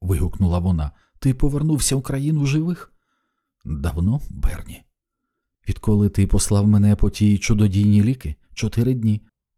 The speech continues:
Його знову віднесло у сонну далечінь,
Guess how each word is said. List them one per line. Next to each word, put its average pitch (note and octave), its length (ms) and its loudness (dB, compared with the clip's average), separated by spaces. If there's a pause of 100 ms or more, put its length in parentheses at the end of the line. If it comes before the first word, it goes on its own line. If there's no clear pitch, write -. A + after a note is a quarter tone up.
(800)
Його F2 260 0
знову G2+ 440 2
віднесло F#2+ 560 0
у F2+ 120 0
сонну F#2 460 0
далечінь, G2+ 760 -2